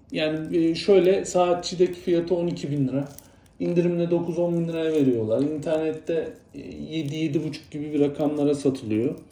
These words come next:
Yani otomatik bir saat istiyorsanız, safir kristal camlı, N H otuz beş Seiko, e, mekanizmalı bir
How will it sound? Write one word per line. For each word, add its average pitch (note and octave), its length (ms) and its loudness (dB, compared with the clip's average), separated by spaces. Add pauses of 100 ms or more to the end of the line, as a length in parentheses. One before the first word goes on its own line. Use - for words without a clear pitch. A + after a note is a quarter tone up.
(300)
Yani - 180 2
otomatik G3+ 480 4
bir F3+ 80 -4
saat F3+ 340 6
istiyorsanız, E3 600 0
safir - 500 0
kristal C3+ 520 2
camlı, B2 440 0 (460)
N F#3 140 6
H F3+ 240 4
otuz E3 260 -2
beş D#3 140 4
Seiko, D#3 640 2 (600)
e, B2 60 -4 (2000)
mekanizmalı B2+ 760 2 (920)
bir F3 300 2